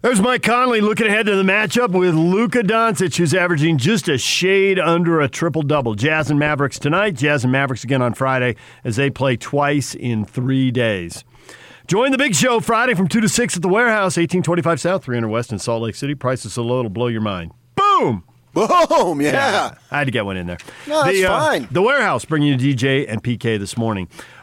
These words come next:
Speaker 1: Uh, the streak is now nine in a row, and they'll try to, uh, extend it to ten in a row tonight against the Mavs. And P K, I think it's largely overlooked and something that you need to put in your back pocket and remember about this team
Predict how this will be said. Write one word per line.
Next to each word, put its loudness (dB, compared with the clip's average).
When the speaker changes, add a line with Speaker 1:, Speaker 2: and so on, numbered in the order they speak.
Speaker 1:
Uh, 2
the 0
streak 0
is 0
now 2
nine 2
in 2
a 2
row, 2
and 2
they'll 2
try 2
to, 2
uh, 2
extend -2
it -2
to -12
ten 0
in 0
a 2
row 2
tonight 0
against -2
the -4
Mavs. 0
And -10
P -4
K, 0
I 2
think 0
it's -4
largely 2
overlooked 0
and -4
something 0
that -2
you 0
need 2
to -2
put 0
in 2
your 2
back -2
pocket -4
and -2
remember 2
about 0
this -6
team 0